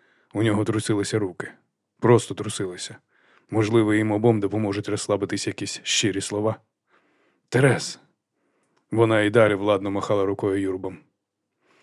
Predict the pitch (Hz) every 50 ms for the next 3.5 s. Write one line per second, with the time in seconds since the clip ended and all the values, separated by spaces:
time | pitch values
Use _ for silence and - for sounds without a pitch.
0 | _ - _ - 123 131 135 123 117 113 117 117 117 127 143 160 165 131 120 110
1 | 101 - - - 117 120 120 117 120 120 113 113 113 117 113 113 113 117 120 117
2 | - 117 113 - - 117 110 101 127 135 131 131 123 110 104 107 104 113 110 110
3 | 107 107 113 104 104 107 - 113 117